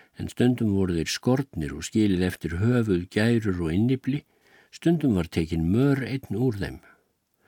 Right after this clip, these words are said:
Var umferð óbærileg búendum um þetta leyti, kom fjöldi að vestan og voru fluttir á einum degi úr Flatey og Bjarneyjum og Breiðafirði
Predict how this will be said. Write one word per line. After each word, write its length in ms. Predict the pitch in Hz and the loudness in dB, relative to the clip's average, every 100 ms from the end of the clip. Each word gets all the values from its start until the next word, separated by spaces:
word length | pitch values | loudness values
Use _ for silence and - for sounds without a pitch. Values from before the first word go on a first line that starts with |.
| - - - _ _ | -20 -20 -20 _ _
Var 160 | 92 101 | 0 2
umferð 480 | 123 120 117 117 - _ _ | 2 2 0 -2 -8 _ _
óbærileg 760 | 139 156 - 85 78 73 76 - | -2 -2 0 -2 0 -4 -8 -4
búendum 580 | 110 101 78 78 73 71 _ - | 0 2 0 -4 -10 -12 _ -8
um 240 | 85 80 | -4 -4
þetta 360 | 76 92 - 80 | -4 -6 -6 -6
leyti, 380 | 76 80 - - _ | -6 -10 -14 -18 _
kom 220 | - 92 85 | -4 -2 0
fjöldi 460 | 107 123 135 - 110 | 2 2 0 -2 0
að 120 | 113 | 0
vestan 380 | 131 - - 78 - - - - - | -2 -4 -8 -10 -12 -20 -20 -18 -4
og 160 | 92 98 | 0 2
voru 160 | 98 | 2
fluttir 380 | 92 131 - 113 | 0 0 0 0
á 80 | 104 | 2
einum 240 | 123 123 104 | 2 2 0
degi 260 | 110 117 107 | 2 2 2
úr 180 | 127 | 0
Flatey 520 | 123 101 101 - 127 139 | -2 0 0 -2 -2 0
og 240 | 117 123 | 0 0
Bjarneyjum 600 | 104 98 101 110 107 131 117 | 2 0 0 0 2 2 0
og 100 | 90 | 0
Breiðafirði 680 | 92 92 95 - 101 101 127 | 0 2 0 -2 -4 -2 -6